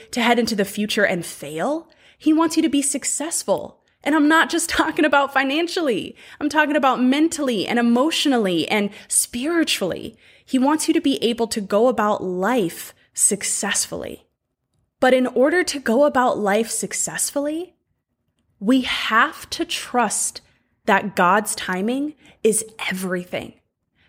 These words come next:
God's timing is the right way. Not our timing, but his timing.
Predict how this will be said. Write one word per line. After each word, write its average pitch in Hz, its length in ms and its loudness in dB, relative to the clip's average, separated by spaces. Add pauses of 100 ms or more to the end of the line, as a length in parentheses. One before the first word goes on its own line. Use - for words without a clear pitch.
(120)
God's 208 360 2
timing 240 460 2
is 190 260 0
the 196 120 2
right 180 420 -2
way. - 380 -8 (240)
Not 202 440 2
our 294 360 4
timing, 180 580 -6 (200)
but 196 160 -2
his 240 440 -4
timing. - 520 -12